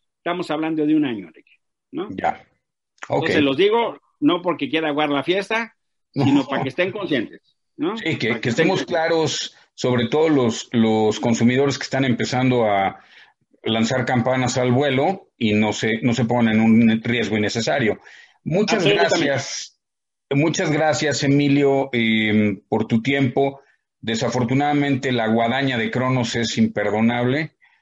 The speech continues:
Speaker 2: No,
Speaker 1: No perdona.
Speaker 2: no tiene, no perdona. Te mando un abrazo.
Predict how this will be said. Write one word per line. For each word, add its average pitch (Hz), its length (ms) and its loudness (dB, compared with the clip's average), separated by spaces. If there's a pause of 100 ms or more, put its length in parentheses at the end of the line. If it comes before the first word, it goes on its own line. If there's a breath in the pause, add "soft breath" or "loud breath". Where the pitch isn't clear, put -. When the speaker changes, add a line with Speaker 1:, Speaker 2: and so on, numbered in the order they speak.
(120 soft breath)
Speaker 2:
No, 117 240 2
Speaker 1:
No 165 100 2
perdona. 135 280 2
Speaker 2:
no 98 40 -10
tiene, - 400 -20
no 135 240 0
perdona. 135 640 -2 (240 loud breath)
Te 131 100 -2
mando 175 240 0
un 185 100 0
abrazo. 160 640 0